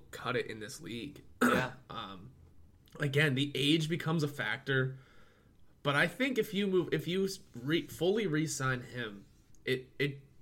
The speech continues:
Speaker 1: money-wise, it should open you up to moving on from someone else, though, that maybe still has a year, a couple years left.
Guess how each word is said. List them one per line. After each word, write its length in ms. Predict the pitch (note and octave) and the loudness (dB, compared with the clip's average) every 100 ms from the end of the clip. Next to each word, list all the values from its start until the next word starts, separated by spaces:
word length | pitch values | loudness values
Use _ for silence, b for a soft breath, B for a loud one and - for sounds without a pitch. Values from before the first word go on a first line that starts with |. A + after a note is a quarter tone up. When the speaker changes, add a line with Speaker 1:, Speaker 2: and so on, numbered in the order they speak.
| - - | -18 -6
Speaker 1:
money-wise, 680 | C#3 D#3+ G3 E3+ D#3+ D3+ C3 | -2 2 4 6 6 4 2
it 100 | B2+ | 0
should 180 | C#3+ - | 2 2
open 280 | C#3 D3 D#3 | 2 2 2
you 160 | C#3+ | 2
up 200 | C#3 C3 | 2 0
to 400 | - C3+ C3 C3 | -4 0 2 2
moving 420 | B2+ B2 C3 C3 A#2+ | 2 2 2 0 -2
on 220 | A#2 A#2+ | -2 -4
from 280 | - A2+ G#2 | -4 -8 -6
someone 380 | - G#2 G2+ | -8 -6 -6
else, 320 | F#2 G#2 G#2+ - | -6 -6 -6 -10
though, 240 | - - | -12 -10
that 200 | F2+ - - D3 | -8 -8 -12 -14
maybe 260 | B2+ B2+ B2 | -10 -8 -6
still 220 | - B2 | -2 -2
has 140 | B2 | 0
a 40 | A#2+ | -4
year, 360 | G#2 A#2+ C3 C3+ | -4 0 2 2
a 40 | |
couple 260 | C3+ B2 C3 | -2 -4 -2
years 300 | C3 C3+ C3 | 0 0 0
left. 540 | D3+ C3+ - - - | -2 -2 -6 -20 -20